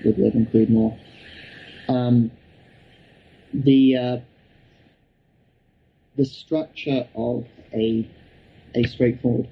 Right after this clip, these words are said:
quest fantasy took over. I mean, you know, in, in, in the version that I, I was thinking of where, where it was then,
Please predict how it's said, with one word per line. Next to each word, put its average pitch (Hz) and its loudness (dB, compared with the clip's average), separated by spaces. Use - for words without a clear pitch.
quest - -6
fantasy - -6
took 107 -4
over. 123 -4
I - -6
mean, - 2
you 107 -2
know, - -6
in, 120 4
in, - 2
in 117 2
the 113 2
version 110 -2
that - 0
I, 110 -4
I - -2
was 110 -6
thinking 147 0
of 113 -6
where, - -2
where 107 -2
it 110 -4
was 107 -12
then, 107 0